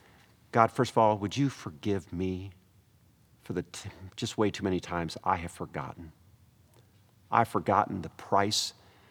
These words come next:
that so many people have paid that I would have freedom in this country, but God, that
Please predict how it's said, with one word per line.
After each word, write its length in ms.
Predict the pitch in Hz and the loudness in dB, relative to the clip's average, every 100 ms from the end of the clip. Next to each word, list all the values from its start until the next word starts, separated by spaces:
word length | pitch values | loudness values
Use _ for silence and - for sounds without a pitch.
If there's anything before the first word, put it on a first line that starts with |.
| _ _ | _ _
that 160 | 98 - | -6 -2
so 260 | - - 135 | 0 4 6
many 160 | 113 | 4
people 400 | - 123 - 101 | 2 -6 -4 -4
have 220 | 90 - | -4 -8
paid 440 | - 104 107 107 107 | -10 -2 0 -2 -2
that 120 | 92 | -2
I 120 | 101 | -2
would 140 | 104 - | -2 -2
have 180 | 98 | -4
freedom 520 | - - 110 107 110 98 | -4 -6 -2 0 0 0
in 80 | |
this 140 | 92 - | -2 -4
country, 280 | 107 98 95 | -4 -4 -4
but 200 | 87 - | -4 -4
God, 240 | 101 101 | -2 -2
that 140 | 92 | -4